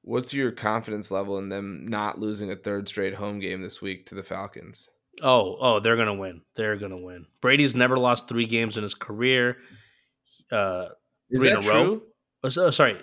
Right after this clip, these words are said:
Speaker 2: since two thousand two.
Speaker 1: Basically, yeah. Wow. That's crazy.
Speaker 2: Um, and he cares about stuff like that. The team is fully healthy.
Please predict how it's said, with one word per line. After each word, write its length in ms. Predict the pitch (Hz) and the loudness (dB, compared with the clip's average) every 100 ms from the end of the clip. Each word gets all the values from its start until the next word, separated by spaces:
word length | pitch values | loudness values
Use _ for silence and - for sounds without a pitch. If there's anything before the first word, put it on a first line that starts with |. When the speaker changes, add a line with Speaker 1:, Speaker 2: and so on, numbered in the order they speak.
| - | -8
Speaker 2:
since 280 | - 143 - | -2 -2 -2
two 160 | 175 | -2
thousand 400 | 156 131 120 107 | 2 2 2 -2
two. 280 | - 98 80 _ _ _ _ _ _ _ _ _ _ _ _ - - | -6 -6 -8 _ _ _ _ _ _ _ _ _ _ _ _ -20 -10
Speaker 1:
Basically, 600 | 113 107 107 107 - 69 - | -4 -4 -4 -8 -10 -10 -10
yeah. 120 | - | -12
Wow. 380 | - 196 - - _ _ _ - - _ _ _ _ _ _ | -14 -16 -16 -16 _ _ _ -20 -20 _ _ _ _ _ _
That's 220 | 110 117 | 0 0
crazy. 360 | 104 104 101 95 | 0 0 0 -6
Speaker 2:
Um, 140 | 95 - _ - | -12 -18 _ 0
and 100 | 120 | 4
he 80 | 180 | 4
cares 240 | 190 202 | 4 2
about 160 | 185 170 | 2 0
stuff 200 | - 151 | 0 -2
like 160 | 151 147 | -2 0
that. 420 | 123 120 120 120 _ _ - | 2 4 2 -2 _ _ -4
The 120 | 113 | -2
team 300 | - 151 147 | 0 0 2
is 100 | 139 | 0
fully 380 | - 131 139 139 | -4 -2 2 2
healthy. 680 | 123 113 117 113 113 110 | 2 0 -2 -4 -4 -6